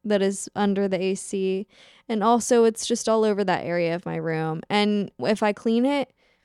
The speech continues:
sorry, it's coming back in about thirty minutes. It's just constantly blowing out. When they s-, the, I haven't turned the A C on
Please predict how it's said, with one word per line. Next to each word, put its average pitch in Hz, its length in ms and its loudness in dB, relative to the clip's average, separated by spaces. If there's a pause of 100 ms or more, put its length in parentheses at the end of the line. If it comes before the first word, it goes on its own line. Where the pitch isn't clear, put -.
(160)
sorry, 254 720 4
it's 240 180 4
coming 262 340 4
back 135 320 2
in 196 80 0
about 180 320 0
thirty 180 280 -6
minutes. 90 480 -12
It's 240 180 0
just - 220 -4
constantly 233 480 -2
blowing 151 420 -2
out. 101 240 -6 (400)
When 262 220 8
they 247 120 8
s-, 233 200 0
the, 220 160 0
I 220 140 4
haven't 208 300 0
turned 180 200 -2
the 135 40 0
A 156 120 0
C 160 220 -4
on 156 340 -2